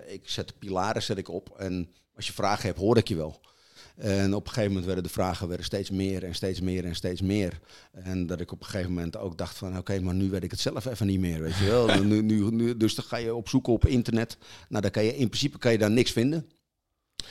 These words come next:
Speaker 1: Ehm, uiteindelijk heb ik, eh, de vrouw van Ali B heb ik gebeld. Eh, Brechtje heb ik
Speaker 2: Mhm.
Speaker 1: gebeld. En, eh, zij was, eh, nog steeds, ben ik daar enorm dankbaar voor. En zij heeft, eh, zowel Esco als mij een, eh,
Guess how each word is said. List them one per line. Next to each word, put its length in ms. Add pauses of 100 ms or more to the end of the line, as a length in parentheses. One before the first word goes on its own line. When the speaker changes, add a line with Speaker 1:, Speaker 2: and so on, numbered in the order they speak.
(280)
Speaker 1:
Ehm, 600 (200)
uiteindelijk 840
heb 200
ik, 180
eh, 80 (320)
de 80
vrouw 240
van 200
Ali 240
B 60
heb 260
ik 60
gebeld. 480 (100)
Eh, 200 (120)
Brechtje 300
heb 120
ik 60
Speaker 2:
Mhm. 80
Speaker 1:
gebeld. 380 (400)
En, 480
eh, 720
zij 320
was, 360
eh, 320
nog 280
steeds, 420
ben 220
ik 80
daar 200
enorm 500
dankbaar 340
voor. 240 (400)
En 160
zij 240
heeft, 240
eh, 300 (280)
zowel 340
Esco 380
als 120
mij 340
een, 160
eh, 240